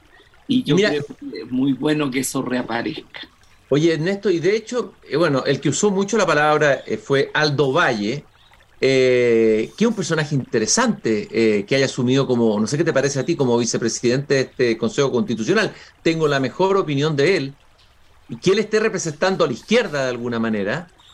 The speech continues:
Speaker 2: eh, me, me pareció una señal, eh, muy interesante. O sea, un hombre de diálogo, un hombre de, fue rector de una universidad. ¿Cuál es, cuál es tu, tu, tu mirada sobre Aldo Valle?
Speaker 1: Yo también, yo, eh, lo, soy amigo de él, lo conozco bien.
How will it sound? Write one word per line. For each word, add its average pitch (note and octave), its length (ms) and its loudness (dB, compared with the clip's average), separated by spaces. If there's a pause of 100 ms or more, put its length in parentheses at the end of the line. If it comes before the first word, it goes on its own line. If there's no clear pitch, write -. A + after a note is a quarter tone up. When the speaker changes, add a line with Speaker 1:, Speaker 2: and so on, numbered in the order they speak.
(260)
Speaker 2:
eh, B2 320 4
me, C3 260 2
me C3+ 160 0
pareció B2+ 260 0
una G3+ 80 2
señal, D#3 1040 0
eh, G#2+ 640 2
muy D#3+ 300 4
interesante. B3+ 380 -2
O - 20 -4
sea, D#3 100 2
un D3+ 100 2
hombre D3 420 2
de A#2 200 -4
diálogo, D#3+ 420 2
un C#3+ 140 0
hombre C3+ 300 2
de, A2+ 440 2 (300)
fue D#3 240 0
rector D3 280 -2
de D3 60 -2
una C#3 100 2
universidad. C3+ 520 0
¿Cuál G#3+ 140 0
es, - 80 -4 (140)
cuál F#3+ 120 2
es F#3 100 -2
tu, C3 400 0 (400)
tu, A#2 440 2
tu B2 100 -2
mirada D3 360 2
sobre B2+ 320 2
Aldo B2+ 220 2
Valle? G#2 280 0 (460)
Speaker 1:
Yo D#3 140 -2
también, D#3+ 640 0
yo, B2+ 600 -4 (360)
eh, A#2 180 -2
lo, A2+ 320 0
soy C3 260 -2
amigo C#3 480 0
de C3+ 100 2
él, C3+ 100 2
lo A#2 120 0
conozco C#3 560 -2
bien. D3+ 520 2